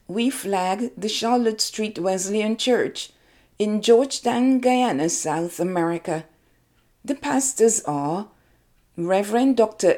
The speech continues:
Eldon Anderson and Sister Charmaine McLean. Charlotte Street, as the church has become known, is located between Light and the Cummins Streets in Georgetown.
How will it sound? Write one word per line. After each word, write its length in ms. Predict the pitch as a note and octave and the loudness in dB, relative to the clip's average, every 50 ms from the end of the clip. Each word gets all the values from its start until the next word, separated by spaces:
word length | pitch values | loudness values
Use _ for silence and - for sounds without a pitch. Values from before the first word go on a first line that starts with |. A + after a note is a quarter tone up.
| - - | 2 0
Eldon 480 | F3 E3+ F3 F3+ F#3 G#3 G#3+ A3+ A#3 - - | 2 2 2 2 2 2 2 0 0 -2 -2
Anderson 800 | F#3+ F#3+ F3+ F3+ E3+ E3 D#3+ - - D3 C#3+ C#3 D3 E3 F#3+ - - _ _ _ _ _ _ _ - | -2 -2 -2 -2 -2 -2 -2 -2 -2 -2 -2 -2 -2 -2 -4 -8 -12 _ _ _ _ _ _ _ -6
and 320 | E3+ F3 D#3+ D#3+ E3 F3+ | -4 -2 -2 -2 -2 -4
Sister 420 | F3 - - A3 G#3+ - - - F#3 | -4 -4 -4 -4 -4 -4 -4 -4 -4
Charmaine 640 | F#3 - - - B3 A#3 F#3+ D#3+ D3+ D#3 D#3+ E3+ | -4 -4 -2 -2 0 0 0 0 0 0 0 0
McLean. 680 | E3+ E3+ E3+ - G3 G3 F#3 F3 E3 D#3+ D#3 D3+ D#3+ E3 _ _ _ _ _ _ _ _ _ _ _ _ _ _ _ _ - | 0 -2 -2 -2 0 2 2 2 2 0 -2 -4 -6 -8 _ _ _ _ _ _ _ _ _ _ _ _ _ _ _ _ -14
Charlotte 500 | - - - D4 B3+ F3 E3 E3+ E3+ - | -8 -4 -2 -2 0 0 2 0 0 0
Street, 400 | - - - G#3 G#3 A3 G#3+ - | -4 -6 -4 -2 -2 -2 0 0
as 240 | F#3+ F3+ F3 - | -2 -2 -2 -2
the 100 | E3 G3 | -2 -2
church 300 | G3+ - - C#4+ E4 E4 | -2 0 0 -2 -2 -2
has 160 | - E4 C#4+ B3+ | -2 -4 -4 -2
become 540 | A3+ B3 A#3+ - C4 B3+ B3 A#3+ A#3 A#3+ | -4 -4 -4 -4 -2 0 2 2 2 2
known, 500 | B3+ C4+ B3+ F#3 C#3 C#3+ D#3+ F3+ G#3 A#3 - _ _ _ _ _ _ _ _ - | 2 2 2 2 0 0 0 0 -2 -4 -6 _ _ _ _ _ _ _ _ -4
is 180 | C4 D4+ - C4+ | -4 -2 0 2
located 800 | C4+ C4+ C4+ C4+ - A#3+ G3+ G#3 A3+ - - C#4 E4 F4+ - - - | 2 2 2 2 2 2 2 0 0 -2 -2 0 0 -2 -2 -6 -6
between 560 | F#3+ A#3 A3 A3 - G#3 G3+ G3+ F#3 F#3 F#3+ | -6 -6 -6 -6 -6 -4 -4 -4 -4 -4 -4
Light 380 | G3 A#3 A3+ F3+ C#3 D3+ F3 - - - | -4 -2 -2 -2 -2 -4 -6 -6 -4 -2
and 260 | E3 D#3+ E3 E3 E3 | -2 0 0 0 -2
the 60 | F3 | -2
Cummins 440 | F3 - A3 G#3 G#3 G#3 G#3+ A3+ - | -4 -6 -6 -4 -4 -2 -4 -4 -4
Streets 520 | - - - B3 B3+ F#3+ F3 - - - - | -6 -6 -4 -4 -2 -2 -2 -4 -6 -4 -2
in 180 | E3+ E3 D#3+ E3 | -2 -2 -2 0
Georgetown. 960 | D#3+ F3 E3 D#3+ D#3 D#3+ - - - - F3 E3 D#3+ D#3 D#3 D3+ D#3 D#3+ E3 | 0 2 2 0 0 -2 -6 -8 -6 -4 -2 -2 -2 -2 -2 -2 -4 -6 -8